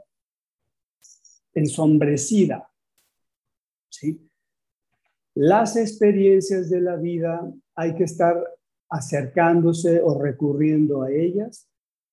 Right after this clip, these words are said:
con toda la disposición de sentirlas cuantas veces sea necesario.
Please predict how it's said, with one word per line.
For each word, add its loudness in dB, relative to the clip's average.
con -4
toda 0
la 0
disposición -8
de -2
sentirlas -2
cuantas -6
veces -4
sea -4
necesario. -10